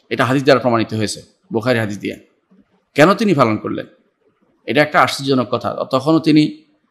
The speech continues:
আহ, আশুরার সওমের ব্যাপারে তার কোনো জানা ছিল না যে এটা কী জন্য রাখা হয়।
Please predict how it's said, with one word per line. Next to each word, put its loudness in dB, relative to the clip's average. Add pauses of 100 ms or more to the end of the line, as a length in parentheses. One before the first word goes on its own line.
(180)
আহ, 6 (100)
আশুরার 4
সওমের 4
ব্যাপারে 0
তার 4
কোনো -4
জানা 2
ছিল -2
না 0
যে -2
এটা -2
কী 0
জন্য 0
রাখা -6
হয়। -4